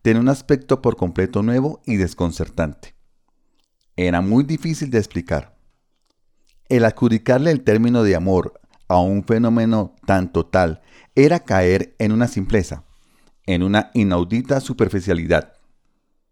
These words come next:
Con esas palabras se jugaba casi siempre con cartas marcadas. Aquí algo había despertado que, por ahora, no era posible encerrar en palabras. Abandonaron el restaurante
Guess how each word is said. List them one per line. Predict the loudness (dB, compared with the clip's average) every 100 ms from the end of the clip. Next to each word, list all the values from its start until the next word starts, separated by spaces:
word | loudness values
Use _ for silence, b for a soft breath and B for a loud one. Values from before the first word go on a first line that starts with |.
| _ _ _ _
Con | -6
esas | -4 -4
palabras | 0 2 4 2 0
se | -4
jugaba | -2 0 0 0
casi | -4 -6
siempre | -6 -4 -2 -2 -4
con | -4
cartas | -2 -4 -4 -6
marcadas. | -4 -2 -2 -4 -12 _ _ _ b b b b b
Aquí | 0 0 4 6
algo | 6 4
había | 2 2
despertado | 2 2 -2 0 0 0 -2
que, | -4 -4
por | -4 0
ahora, | 2 0 -2 -8 b b b
no | 4 6
era | 4 2
posible | 0 0 -2 -2
encerrar | -2 -2 0 0
en | -2
palabras. | -2 -2 -4 -8 -18 -20 _ _ _ _ _ _ _ _ _ _ _ _ -6
Abandonaron | -2 0 0 0 0 0
el | -2
restaurante | -2 -2 0 0 -2 -8